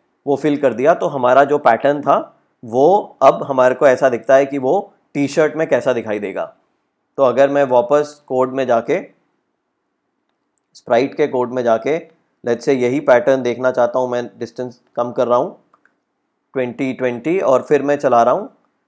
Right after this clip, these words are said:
तो हमारा जो है, हमारी टी-शर्ट ऐसी दिखाई देगी इस पैटर्न के साथ। और अगर मैं यहाँ ये चेक का पैटर्न लेता हूँ और इसको दिखाता हूँ, तो हमारी जो टी-शर्ट है वो ऐसी दिखाई देगी।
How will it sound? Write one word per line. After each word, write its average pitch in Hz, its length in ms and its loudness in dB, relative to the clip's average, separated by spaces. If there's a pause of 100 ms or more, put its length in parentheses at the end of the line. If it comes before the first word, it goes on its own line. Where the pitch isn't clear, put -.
(120)
तो 160 360 0
हमारा 131 640 4 (120)
जो 123 160 0
है, 131 380 0 (340)
हमारी 127 260 2
टी-शर्ट 139 460 -2
ऐसी 127 260 -2
दिखाई 113 260 -4
देगी 101 340 -10 (420)
इस 160 140 0
पैटर्न 117 400 2
के 107 120 -8
साथ। 98 220 -10 (460)
और 127 120 -2
अगर 131 220 2
मैं 135 360 -4 (400)
यहाँ 123 200 -4
ये 123 300 -4 (300)
चेक 151 220 2
का 165 80 4
पैटर्न 135 380 2
लेता 117 300 -4
हूँ 139 140 -2
और 135 180 0
इसको 147 220 -4
दिखाता 120 320 -2
हूँ, 175 200 -4 (380)
तो 143 60 -4
हमारी 135 640 0
जो 127 120 -6
टी-शर्ट 131 440 -4
है 147 80 0
वो 143 160 0
ऐसी 120 180 -4
दिखाई 110 240 -6
देगी। 95 400 -18